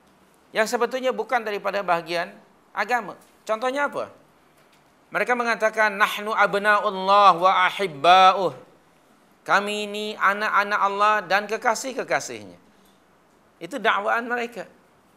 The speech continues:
Disebut ikhtilaq atau iftira.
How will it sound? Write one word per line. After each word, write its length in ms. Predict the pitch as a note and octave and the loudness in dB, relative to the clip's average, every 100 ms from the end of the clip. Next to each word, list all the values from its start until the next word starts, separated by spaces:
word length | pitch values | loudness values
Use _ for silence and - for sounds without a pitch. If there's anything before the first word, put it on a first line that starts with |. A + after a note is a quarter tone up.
| _ _ _ _ _ _ _ _ _ - | _ _ _ _ _ _ _ _ _ -16
Disebut 400 | C3+ F3 E3 E3 | -12 -10 -8 -6
ikhtilaq 880 | D#3 - D3+ C#3+ E3 D#3+ E3 F#3 - E3+ | -6 -8 -4 2 4 4 4 2 -2 -8
atau 240 | C#3 C3 | -10 -10
iftira. 880 | D3 F3+ E3 - C#3+ C#3+ F3 D#3 - | -8 -10 -10 -10 -2 4 4 2 -6